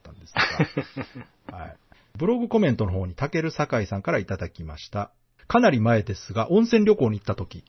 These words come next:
ゲーセンコーナーに行くと、スーパーマリオブラザーズのアーケード筐体を発見しました。「絶対中にファミコンが入ってる。こんな子供騙しやるかよ」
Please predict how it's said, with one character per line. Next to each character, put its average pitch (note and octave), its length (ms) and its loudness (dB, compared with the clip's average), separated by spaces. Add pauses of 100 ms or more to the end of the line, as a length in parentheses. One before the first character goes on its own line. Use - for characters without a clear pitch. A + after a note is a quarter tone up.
(160)
ゲ E3 220 4
ー G#3 40 2
セ F#3+ 160 -2
ン F3 60 0
コ D#3+ 220 -2
ー - 20 0
ナ G2 100 -2
ー - 40 -4
に F2+ 120 -10
行 - 140 -20
く - 60 -20
と、 - 300 -6
ス - 180 -6
ー G3+ 80 -4
パ G#3+ 160 -2
ー - 20 0
マ G3+ 120 2
リ G3 100 2
オ F#3 60 4
ブ F3+ 120 0
ラ F3 120 4
ザ A2+ 160 2
ー - 20 -2
ズ F#2 100 -10
の F2+ 160 -4
ア G3+ 140 2
ー - 20 -
ケ G#3 160 0
ー G2 40 4
ド F#2 100 4
筐 E3+ 180 0
体 D3+ 160 4
を E3 60 2
発 G#2 180 0
見 F#2 160 -4
し - 140 -8
ま F2+ 80 -6
し - 100 -14
た。 - 140 -16 (340)
「絶 E3+ 220 4 (100)
対 F#3+ 220 4
中 F3+ 220 4
に B2 80 4
フ A#2 60 4
ァ A#2+ 60 6
ミ B2 80 2
コ B2 100 4
ン A#2+ 40 4
が A#2 80 4
入 A2+ 120 6
っ - 20 0
て - 140 -10
る。 E2+ 160 -12
こ - 160 -8
ん D3+ 80 -2
な D3+ 100 -2
子 D3 160 2
供 C3+ 180 4
騙 A#2+ 280 4
し G2+ 80 -2
や A2+ 80 6
る D#3 100 4
か D3 120 2
よ」 - 140 -4